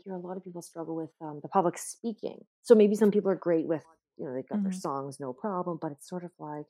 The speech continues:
Speaker 1: "How do I connect with the audience, or how do I be more of myself on stage?" So I have all kinds of different little tips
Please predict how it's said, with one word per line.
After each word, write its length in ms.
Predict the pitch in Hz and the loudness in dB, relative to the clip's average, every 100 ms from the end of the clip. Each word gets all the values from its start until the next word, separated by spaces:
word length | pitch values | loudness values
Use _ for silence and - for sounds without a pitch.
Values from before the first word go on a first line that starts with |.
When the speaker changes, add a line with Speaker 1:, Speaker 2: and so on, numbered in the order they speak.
| - | -14
Speaker 1:
"How 80 | |
do 120 | 185 233 | -12 -12
I 80 | 220 | -10
connect 260 | 202 202 196 | -6 -6 -8
with 100 | 165 | -8
the 120 | 135 | -6
audience, 440 | 143 147 135 127 - | -4 -6 -8 -10 -14
or 140 | 117 135 | -14 -10
how 80 | |
do 120 | 185 208 | -8 -6
I 160 | 185 180 _ _ _ _ | -6 -10 _ _ _ _
be 120 | 156 160 | -4 -2
more 240 | 151 147 | -2 -4
of 120 | 139 | -4
myself 580 | 135 127 - - 127 135 | -8 -12 -10 -6 -6 -6
on 180 | 123 120 | -10 -12
stage?" 600 | - - 104 50 62 64 _ _ _ _ _ _ _ | -12 -6 -4 -4 -6 -10 _ _ _ _ _ _ _
So 120 | - | -6
I 20 | 147 | -4
have 120 | 139 | -2
all 160 | 143 - | -4 -6
kinds 180 | 147 | -10
of 60 | 139 | -8
different 240 | 135 131 | -8 -8
little 160 | 135 127 | -6 -6
tips 420 | - 135 - - | -6 -8 -8 -16